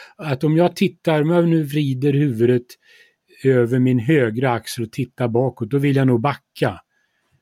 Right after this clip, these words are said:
Eh, eh, och då, då ställer bilen in sig. Jag tror inte att den byter växel, det tror jag inte, men,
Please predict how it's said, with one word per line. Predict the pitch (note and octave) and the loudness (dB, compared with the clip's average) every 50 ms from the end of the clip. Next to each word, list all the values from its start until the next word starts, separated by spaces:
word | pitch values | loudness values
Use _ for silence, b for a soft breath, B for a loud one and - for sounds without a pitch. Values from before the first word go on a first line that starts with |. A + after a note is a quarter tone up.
| _ _ _ _ _ _ _ - | _ _ _ _ _ _ _ -10
Eh, | A#2+ A2 G#2+ G#2 G2 G2+ G#2 A2+ _ _ _ _ _ _ _ _ _ _ _ _ _ _ | -6 -6 -6 -6 -8 -10 -14 -18 _ _ _ _ _ _ _ _ _ _ _ _ _ _
eh, | A2 G2+ G#2 A#2+ B2+ _ _ _ _ - | -18 -18 -18 -18 -20 _ _ _ _ -12
och | B2 A#2+ | -8 -4
då, | B2+ C3 B2+ B2+ C3+ | -2 -2 -2 -2 -4
då | C#3+ A#2+ B2+ B2+ B2+ B2+ A#2+ | -6 -6 -6 -4 -4 -4 -6
ställer | G#2+ G#2+ - - C#3 B2+ C3+ B2+ | -8 -12 -10 -6 -6 -4 -4 -4
bilen | B2 B2 A#2+ B2 B2 | -4 -4 -2 -2 -2
in | A#2+ A2+ G#2+ | -2 -2 -4
sig. | - - B2 A2 | -4 -6 -4 -2
Jag | B2 A#2+ A#2+ - | -2 -2 -2 0
tror | - E3 F3+ | 2 2 2
inte | D3+ B2+ - D#3 | 2 2 0 -2
att | D3 | 0
den | E3+ D#3+ D3+ | 0 0 2
byter | C#3+ C#3+ C3 - - C#3 | 2 0 0 0 0 0
växel, | C3 B2 - - - - - D3 C3 A#2 | 0 0 -2 -2 -8 -6 -2 -2 -2 0
det | A#2 A#2 | 0 -4
tror | - - B2 G#2 | -2 -2 -4 -2
jag | G#2 G#2+ | -2 -6
inte, | G2+ - G2+ | -6 -8 -12
men, | G2+ G#2 G2+ | -12 -12 -14